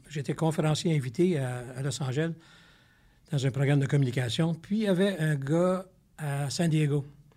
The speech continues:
qui, euh, qui faisait des répliques, des kit cars. Il faisait des Cobra, il faisait des, des Jaguar, euh, S-, S K, euh, euh, cent, ou, puis, euh, des Mercedes et tout ça. Puis, euh, c'était le, la fin de, de sa carrière, finalement, parce qu'il était pas mal, euh,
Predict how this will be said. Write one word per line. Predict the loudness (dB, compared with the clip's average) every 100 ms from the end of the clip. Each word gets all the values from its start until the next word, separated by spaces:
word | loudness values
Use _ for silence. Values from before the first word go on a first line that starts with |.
| _ _ -6
qui, | 0 2
euh, | 2
qui | -2 -4
faisait | -2 0
des | 2
répliques, | 2 2 -2 -4 -18 -20 _ _
des | -14
kit | -8 -6
cars. | -4 -6 -8 _ -20 -20 _ -20 _
Il | -8
faisait | -2 0 2
des | 0
Cobra, | -2 -2 -2 -4
il |
faisait | -2 0 0
des, | 0 -2 -2
des | -2
Jaguar, | -2 0 0 0
euh, | -2 -4 -4
S-, | -4 -4
S | -4 -6 -8 -8
K, | -4
euh, | -2 0 -2 -4 -6 -10 -14 -20 -20 _ -14
euh, | -10 -8
cent, | -8 -4 -2 -2
ou, | -2 -4 -8 -14
puis, | -10 -8
euh, | -6 -10 -6
des | -2
Mercedes | 0 0 -2 0 0 -2
et | -4
tout | -6
ça. | -8 -10 -12 -20 -20 -20 -20 -20 -14 2
Puis, | 6 8 8
euh, | 6 6 4 2
c'était | 0 0 4
le, | 4 4 0 -6 -14 -16 -16 -8
la | 0
fin | 2 4
de, | 4 0
de | -2
sa | -2 0
carrière, | 2 2 4 2 0
finalement, | 0 0 0
parce | -2 -4
qu'il | -4
était | -4 -4
pas | -4
mal, | -2 -2 -2
euh, | -4 -8 -14 -20 -20 -16 -14